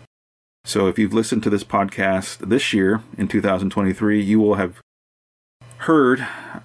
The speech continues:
that several of them have focused on cryptocurrency, and that's not by accident.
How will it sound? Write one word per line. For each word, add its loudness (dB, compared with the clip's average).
that 0
several 2
of 4
them 2
have 0
focused -2
on 2
cryptocurrency, -4
and 2
that's -2
not -2
by -2
accident. -2